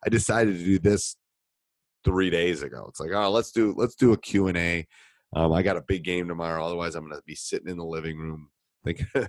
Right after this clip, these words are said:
thinking about what I should have done at practice rather, rather than what I did do at practice. Um, so how do you build trust? Well,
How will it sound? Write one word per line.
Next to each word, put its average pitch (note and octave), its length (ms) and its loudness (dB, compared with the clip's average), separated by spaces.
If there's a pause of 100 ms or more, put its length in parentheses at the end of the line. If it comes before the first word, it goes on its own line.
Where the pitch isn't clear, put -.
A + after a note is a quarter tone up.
(320)
thinking G#2+ 180 4
about G2 200 4
what F#2+ 160 2
I F2 80 0
should F#2 220 0
have E2+ 100 -6
done E2+ 220 -2
at D#2+ 80 -8
practice E2 480 -2
rather, D#2 340 -2 (320)
rather D#2+ 300 -4
than D2+ 180 -8
what D2+ 160 -6
I D2 140 -6 (100)
did D2+ 180 -8
do D2 120 -8
at D2 100 -12
practice. - 640 -10 (420)
Um, F#2 240 2
so G#2 180 6
how A#2 220 2
do C#3+ 80 2
you C#3 140 8
build G#2 260 4
trust? - 400 -2
Well, F#2+ 340 0